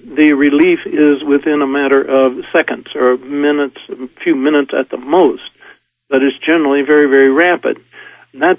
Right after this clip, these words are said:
shows how long it takes for a total systemic reaction. So it takes just a matter of a few seconds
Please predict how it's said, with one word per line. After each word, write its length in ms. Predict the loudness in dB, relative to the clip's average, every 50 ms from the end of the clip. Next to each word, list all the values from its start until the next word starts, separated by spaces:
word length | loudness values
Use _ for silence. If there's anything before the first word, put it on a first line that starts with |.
| -2 0
shows 280 | 2 4 4 4 2 0 -2
how 340 | -4 -2 0 2 2 0 0
long 220 | 0 0 0 0 -2
it 100 | -4 -2
takes 220 | 0 -2 -2 -2 -4 -4
for 220 | 0 0 0 2
a 140 | 2 -2 -4
total 440 | -4 -2 0 2 4 4 4 0 0 -4 -4 0
systemic 800 | 0 0 0 -2 -18 _ -4 0 0 2 2 2 0 -2 -4 -8 _ _ -4
reaction. 840 | 0 0 0 2 2 2 0 0 -2 -4 -8 -8 -10 -10 -12 -16 _ _ -20 _ -20 -20 -20 -20 _ _ _ _ _ 0
So 140 | 2 4
it 220 | 4 4 2 0 2
takes 220 | 0 -2 -2 -2 -4 -2
just 200 | -2 -2 -2 -2
a 60 | -6
matter 320 | -4 -2 -2 2 4 4 4
of 180 | 4 2 -2
a 60 | -2 0
few 160 | 0 0 0 0 -2
seconds 360 | -4 -2 -2 -2 -6 -6 -10